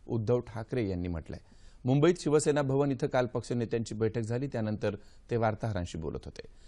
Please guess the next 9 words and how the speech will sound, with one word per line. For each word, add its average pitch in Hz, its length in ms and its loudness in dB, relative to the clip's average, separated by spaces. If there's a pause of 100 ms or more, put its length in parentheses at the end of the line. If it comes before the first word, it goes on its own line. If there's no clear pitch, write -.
(240)
विकासाची 165 520 4
परंपरा 165 460 4
कायम 151 320 0
ठेवत 147 260 2 (100)
कल्याण 131 320 2
डोंबिवलीला 127 640 2
येत्या 120 260 -2
पाच 117 280 0
वर्षात 117 240 -2